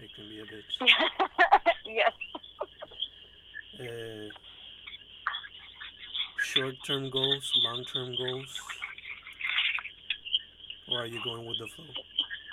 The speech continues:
Speaker 2: I'm kind of just going with the flow.
Speaker 1: Mm.
Speaker 2: I tell you, short-term goals, so yeah, let's say this. To at least take a picture,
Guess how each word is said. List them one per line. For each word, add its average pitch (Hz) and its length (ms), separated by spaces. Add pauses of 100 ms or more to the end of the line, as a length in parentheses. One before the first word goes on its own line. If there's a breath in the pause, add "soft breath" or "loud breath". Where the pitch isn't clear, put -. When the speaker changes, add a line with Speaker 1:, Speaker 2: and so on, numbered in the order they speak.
(1000)
Speaker 2:
I'm 277 140 (400)
kind 320 180
of 359 140
just 403 200
going 349 320
with 349 120
the 349 180
flow. 277 180 (1040)
Speaker 1:
Mm. 113 240 (240)
Speaker 2:
I 240 60
tell 240 200
you, 247 120 (200)
short-term 320 380
goals, 330 360 (920)
so 277 100
yeah, 277 220
let's 277 200
say 277 200
this. 240 240 (720)
To 254 140 (120)
at - 140
least 254 180
take 285 160
a 302 80
picture, 277 420